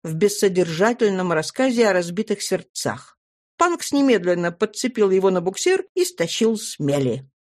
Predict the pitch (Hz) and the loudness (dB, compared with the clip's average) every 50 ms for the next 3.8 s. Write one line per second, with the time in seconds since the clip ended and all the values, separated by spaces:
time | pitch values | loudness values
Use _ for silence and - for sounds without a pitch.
0 | _ _ _ _ _ _ _ _ _ _ 294 311 302 320 349 339 330 285 262 269 | _ _ _ _ _ _ _ _ _ _ 0 0 2 2 2 4 4 4 4 4
1 | 262 247 269 330 - 349 262 - - 277 262 254 330 349 440 - - - - - | 2 2 0 -2 -2 -4 -4 0 2 2 2 2 0 0 0 -2 -6 -10 -10 -12
2 | _ _ _ - - - - 139 139 139 131 135 135 - 156 139 135 135 - - | _ _ _ -20 -10 -6 -4 -2 -2 -2 -2 -4 -2 -2 -2 -2 -2 -4 -6 -8
3 | - - - - - - 240 226 233 - 175 180 180 175 - - | -10 -12 -16 -4 2 4 4 4 2 -2 -4 -4 -4 -4 -6 -14